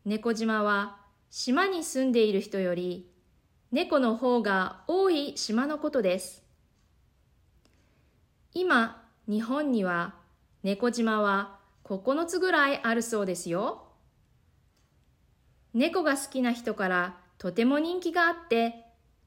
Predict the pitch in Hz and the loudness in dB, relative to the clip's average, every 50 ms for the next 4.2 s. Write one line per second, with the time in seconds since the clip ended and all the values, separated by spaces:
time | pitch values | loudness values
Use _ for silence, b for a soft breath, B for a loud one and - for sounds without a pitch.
0 | _ - - 247 262 262 226 262 254 247 - 240 233 220 220 214 214 226 226 - | _ -6 -4 -2 -2 0 -2 -4 -6 -6 -4 -2 0 2 2 0 0 -2 -6 -12
1 | - - _ _ _ - - - - - - 202 190 214 196 202 - 196 185 180 | -20 -20 _ _ _ -16 -16 -16 -10 -8 -6 -6 -4 -6 -8 -8 -6 -4 -2 -2
2 | 180 180 175 180 - b b b b b b b _ 196 196 214 233 269 302 311 | -2 -2 -4 -6 -12 b b b b b b b _ -2 2 2 4 4 4 2
3 | 311 330 339 339 339 359 381 370 370 330 277 262 254 233 226 220 208 208 208 208 | 2 2 2 0 0 0 0 0 0 0 0 2 2 2 2 2 2 2 0 0
4 | 214 226 b | -2 -6 b